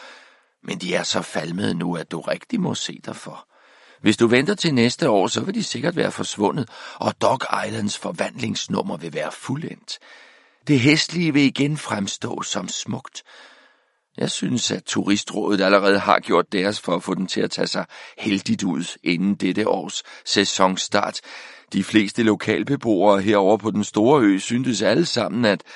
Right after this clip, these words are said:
Dog Island fortjente at blive sænket ned til havets bund, som straf for alt det, den tillod at ske mellem sine velduftende træer.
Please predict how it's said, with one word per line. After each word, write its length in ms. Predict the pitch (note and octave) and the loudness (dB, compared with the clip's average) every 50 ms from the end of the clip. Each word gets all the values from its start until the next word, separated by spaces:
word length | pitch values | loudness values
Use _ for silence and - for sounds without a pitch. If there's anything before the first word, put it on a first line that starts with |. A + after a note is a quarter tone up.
| - - - - - | -18 -18 -18 0 2
Dog 160 | C#3 B2+ B2 - - - A#2 A#2+ | 4 4 4 2 2 2 2 2
Island 300 | C#3+ D#3+ E3+ D#3+ B2+ G2+ | 2 0 0 -2 -2 -4
fortjente 800 | - - G#2+ G#2 - - - - - - - - - - D3 A#2 - - - - - - - | -4 -4 -4 -4 -4 -4 -4 -2 -2 -4 -6 -6 -6 -6 -6 -6 -8 -12 -18 -20 -2 2 2
at 120 | A#2 A2 | 2 4
blive 240 | - A2+ A2 A2 G#2+ | 2 2 2 2 2
sænket 520 | - - - A#2 A2 G2 - A2 G2+ F#2+ | 0 2 2 2 2 2 2 2 2 2
ned 180 | G2 A2 A#2+ - | 2 2 0 -2
til 240 | - - C#3 A#2 G2+ | -2 -2 -2 -2 0
havets 520 | G#2 C3 A2+ - - - C#3 A2+ - - - - | -2 -4 -6 -4 -4 -4 -4 -4 -6 -8 -4 0
bund, 260 | D3+ D#3 - - C#3+ - - - - - - - - | 0 0 0 -2 -8 -12 -14 -18 -20 -20 -20 -14 -8
som 240 | - - F#2 G2 G2+ | -4 -2 0 0 -2
straf 340 | - - - G#2+ G#2+ G#2+ | -4 -6 0 0 0 0
for 160 | - - - G2 | 0 -2 -4 -2
alt 240 | G#2 G2+ G2+ - | -2 -4 -4 -4
det, 140 | - G#2+ G2+ | -6 -4 -4
den 180 | - G#2 G2+ F#2+ | -2 -2 -2 -2
tillod 440 | - - - G#2+ G2 A2 G#2 G2+ G#2 | -2 0 0 2 2 2 2 0 0
at 100 | G#2+ - | -2 -4
ske 380 | - - - B2+ A#2+ A2 A2+ - - - - - - - - | -6 -2 0 0 0 -2 -4 -10 -16 -20 -20 -20 -20 -10 -6
mellem 320 | C3 - D2+ D#2 F#2+ F#2+ | -6 -4 -4 -2 -2 -2
sine 420 | F#2+ - - F2+ F2+ F#2 F#2+ - F#2 | -2 -2 -2 -2 -2 -2 -2 -2 -4
velduftende 680 | F2+ F2 F2 - - F#2+ E2+ - - - - F2+ E2+ E2 | -6 -6 -6 -6 -6 -6 -6 -6 -8 -10 -10 -10 -10 -6
træer. 440 | - - - F2+ E2 - - - | -6 -6 -6 -6 -8 -8 -10 -12